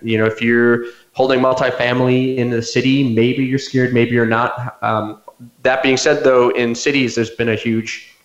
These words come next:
uh, shortage of rental properties for years now. So that may actually end up normalizing and creating an equilibrium there rather than a, a negative effect.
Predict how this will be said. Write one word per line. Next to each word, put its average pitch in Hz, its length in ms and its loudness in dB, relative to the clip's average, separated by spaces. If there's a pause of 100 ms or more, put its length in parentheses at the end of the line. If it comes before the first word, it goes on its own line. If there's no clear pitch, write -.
(120)
uh, 98 340 -6
shortage 117 500 2
of 107 360 2 (300)
rental 110 320 -2
properties 101 480 -2
for 107 140 -6
years 110 560 0
now. 98 240 -2
So 104 400 -2 (240)
that 127 180 2
may 131 160 4
actually 120 420 0
end 117 140 2
up 107 120 0
normalizing 107 840 0
and 101 400 -10
creating 107 280 0
an 101 40 -4
equilibrium 104 580 0
there 98 260 2
rather 104 280 0
than 98 240 -6
a, 98 160 -8
a 101 80 -6
negative 101 340 -8
effect. - 380 -20